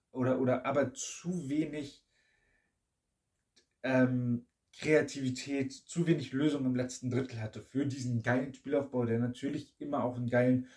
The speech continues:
Spielzug dann nach sich ziehen soll. Ähm,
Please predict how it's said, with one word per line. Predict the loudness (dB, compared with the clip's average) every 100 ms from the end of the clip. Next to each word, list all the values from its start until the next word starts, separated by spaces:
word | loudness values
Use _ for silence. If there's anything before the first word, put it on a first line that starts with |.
| -20 -20
Spielzug | 0 4 4 2 -2
dann | -2 0
nach | 0 -2
sich | -6 -16 -14
ziehen | -12 -10
soll. | -2 -2 -2 -10 _ _ _ _ _ _ _ _ _ _
Ähm, | 2 6 6 4 2